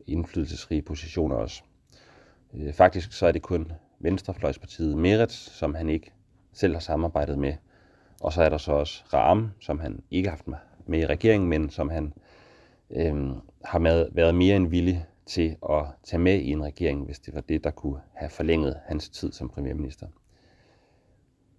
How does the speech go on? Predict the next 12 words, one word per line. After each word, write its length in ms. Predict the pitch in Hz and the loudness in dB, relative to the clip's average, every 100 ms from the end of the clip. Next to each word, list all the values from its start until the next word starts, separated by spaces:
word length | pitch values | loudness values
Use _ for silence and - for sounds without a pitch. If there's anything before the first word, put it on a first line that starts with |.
| _ _ _ _ _ _ _ _ _ _ _ _ | _ _ _ _ _ _ _ _ _ _ _ _
Når 80 | 95 | 4
man 120 | 92 | 4
kigger 500 | 90 - 113 123 - | 4 0 4 4 6
overordnet 680 | 95 101 98 78 - 78 76 - - - - | 8 8 8 6 0 -8 -8 -12 -10 -10 -8
på 340 | 82 78 78 - _ - _ _ _ _ _ - | -8 -8 -10 -16 _ -20 _ _ _ _ _ -8
den 260 | 78 71 73 _ - | -6 -4 -8 _ 0
nye 200 | 92 101 | 4 4
regering, 500 | 87 110 107 87 - _ _ _ _ _ _ - _ _ _ _ _ _ - | 4 6 6 2 -6 _ _ _ _ _ _ -20 _ _ _ _ _ _ -4
øhm, 380 | 87 85 82 80 80 - _ _ _ _ _ _ _ - | 0 0 -2 -6 -10 -18 _ _ _ _ _ _ _ -10
så 180 | - 104 | 4 6
er 140 | 92 | 8
der 180 | 95 | 6